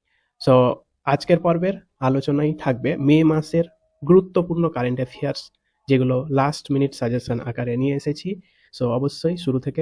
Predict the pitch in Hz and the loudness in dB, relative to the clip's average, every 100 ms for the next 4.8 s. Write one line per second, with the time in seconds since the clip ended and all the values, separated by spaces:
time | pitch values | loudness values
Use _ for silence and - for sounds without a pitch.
0 | 131 123 120 120 123 147 - 147 151 151 | -4 -4 -4 -6 -8 -6 -4 -4 -4 -4
1 | 147 151 170 190 - _ 131 127 127 127 | -4 -4 -4 -6 -10 _ -2 0 0 -2
2 | _ - 139 139 143 147 147 143 - 156 | _ -4 0 2 2 -2 -2 -8 -4 -6
3 | 156 131 127 123 131 135 127 135 139 147 | 0 0 0 -2 -6 -4 -2 -2 -4 -6
4 | 147 143 143 139 - - 139 | -4 -4 -4 -6 -8 -4 -4